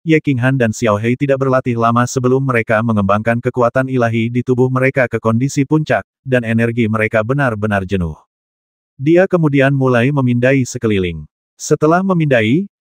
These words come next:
dia tidak menemukan sesuatu yang aneh. Akhirnya, dia menuangkan kekuatan sucinya ke matanya dan mulai menatap dinding di depannya dengan saksama. Tak heran, dinding di depannya mulai berubah warna di matanya,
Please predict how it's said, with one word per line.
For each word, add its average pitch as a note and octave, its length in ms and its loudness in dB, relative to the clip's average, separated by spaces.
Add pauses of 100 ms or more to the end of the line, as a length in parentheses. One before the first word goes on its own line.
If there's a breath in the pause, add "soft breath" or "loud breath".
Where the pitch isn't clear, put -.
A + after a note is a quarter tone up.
(120)
dia D#3 240 2
tidak D3 240 0
menemukan B2+ 400 0
sesuatu C3+ 500 -2
yang G2+ 220 0
aneh. F2 320 -4 (320)
Akhirnya, D3+ 640 0 (220)
dia D#3 240 2
menuangkan D3+ 480 0
kekuatan B2+ 480 0
sucinya C3 400 0
ke A#2+ 160 -2
matanya A2+ 400 2
dan A2+ 240 0
mulai C3 260 2
menatap A2+ 380 0
dinding B2 480 -2
di B2+ 80 0
depannya C3 400 0
dengan G#2+ 320 -2
saksama. F2 560 -4 (640)
Tak D3 220 0
heran, D3 480 0 (240)
dinding D#3+ 400 2
di F3 80 2
depannya C3 400 2
mulai B2 240 2
berubah A2+ 320 0
warna A#2+ 400 0
di A#2+ 80 -2
matanya, A2+ 560 0